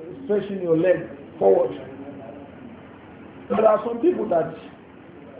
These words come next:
they can't pray except that maybe they have some, uh, injuries and, and things like that. So are you going to say you don't have salah? They have salah. So and that's why it was said that, uh, Abdullah bin Umar also would pray,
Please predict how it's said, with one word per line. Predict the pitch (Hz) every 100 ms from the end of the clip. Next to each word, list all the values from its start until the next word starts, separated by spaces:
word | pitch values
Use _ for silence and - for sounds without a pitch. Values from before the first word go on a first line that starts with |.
| -
they | 170
can't | - 220 220
pray | 175 180
except | 160 175 160
that | 160 147 - - - -
maybe | 175 180
they | 165 165
have | 170 165 -
some, | 147 143
uh, |
injuries | 143 156 151 156 156 156 156 147
and, | 135 131
and | 131 127
things | 170 -
like | 131 127 131
that. | 143 - - - - -
So | 165
are | 202
you |
going | 226 233
to | 196
say |
you | 208
don't | 208 208 196
have |
salah? | 196 196 -
They | 247
have | - -
salah. | 165 143 - - - - - - - - - - - - - - - - - - - - - -
So | 180
and | 170
that's | 208 202 180
why | 180 185 180
it | 170 156 156
was | 151 -
said | 196 165
that, | 147 - 143
uh, | 139 135 131 - - - - - -
Abdullah | 127 160 208 190
bin | 175
Umar | 190 202 180 160
also | 147 - 180 - - - - - - - -
would | 151 -
pray, | 175 185